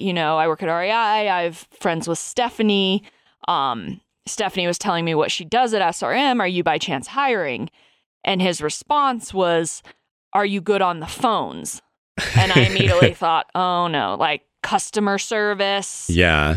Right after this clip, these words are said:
Speaker 1: sit on the phone all day." And I kinda went with it and was like, "Yeah, you know, I can, I can talk on the phone."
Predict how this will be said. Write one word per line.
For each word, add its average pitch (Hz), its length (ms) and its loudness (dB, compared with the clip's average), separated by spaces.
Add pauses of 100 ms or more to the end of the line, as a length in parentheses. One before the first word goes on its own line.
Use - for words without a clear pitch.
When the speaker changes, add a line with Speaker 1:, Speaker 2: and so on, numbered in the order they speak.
Speaker 1:
sit 208 300 -4
on 196 160 0
the 180 80 -4
phone 208 480 0
all 175 240 2
day." 156 580 0 (560)
And 190 160 -2
I 180 100 -2
kinda 208 240 -4
went 269 300 0
with 175 200 -4
it 180 240 0
and 214 80 0
was 202 220 0
like, 208 300 -2
"Yeah, 453 380 0
you 349 140 -2
know, 294 140 -2
I 277 220 0
can, 330 500 -2
I 233 140 -2
can 392 140 -6
talk 277 280 0
on 254 80 2
the 233 80 0
phone." 262 600 0